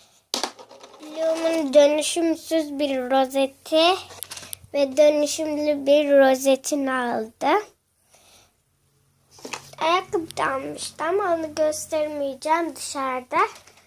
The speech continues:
Çünkü onu kullanmıştım. Güzeldi. Size göstermek isterdim.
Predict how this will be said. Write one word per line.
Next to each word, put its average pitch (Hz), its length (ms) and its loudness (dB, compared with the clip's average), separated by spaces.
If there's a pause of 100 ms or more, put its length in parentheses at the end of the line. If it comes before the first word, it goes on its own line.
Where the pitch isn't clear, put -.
(460)
Çünkü 311 320 -10
onu 302 220 -2
kullanmıştım. 285 1040 -6 (4000)
Güzeldi. 320 580 0 (1800)
Size 330 220 -10
göstermek 311 800 -8
isterdim. - 600 -10